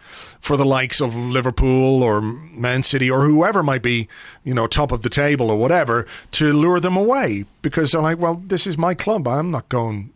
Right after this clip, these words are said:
to you." But if Arsenal are struggling or what have you, um, I, I thought this, a final question. I, I think it's a two-word answer. Um,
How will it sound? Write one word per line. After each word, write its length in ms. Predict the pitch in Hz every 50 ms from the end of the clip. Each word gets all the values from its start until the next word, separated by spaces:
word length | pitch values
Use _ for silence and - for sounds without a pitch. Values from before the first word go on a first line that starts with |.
| _ _ _ -
to 120 | - 117
you." 220 | 110 110 123 143
But 180 | 160 147 151 143
if 160 | 151 143 -
Arsenal 400 | 175 175 196 190 - - 151 135
are 220 | 131 120 117 110 107 - -
struggling 500 | - - - 143 139 143 147 123 113 107
or 40 | 104
what 140 | 101 107 104
have 200 | 107 120 123 113
you, 100 | 107 113 - - - - - - - - - _ - - -
um, 320 | 120 120 120 120 117 113 -
I, 180 | - 147 170 175
I 40 | 156
thought 180 | - 202 165
this, 160 | 156 185 151 185
a 120 | 170 156
final 380 | - - 202 196 196 185 170 -
question. 420 | - 175 160 - - 143 120 113
I, 280 | - 131 135 151 143 156
I 80 | 160
think 160 | 143 175 165
it's 160 | 147 143 - 147
a 40 |
two-word 480 | 135 - - 170 165 147 143 139 131 127
answer. 540 | 127 135 147 147 139 - 123 110 104 104 120
Um, 560 | 123 117 113 113 117 117 117 117 117 131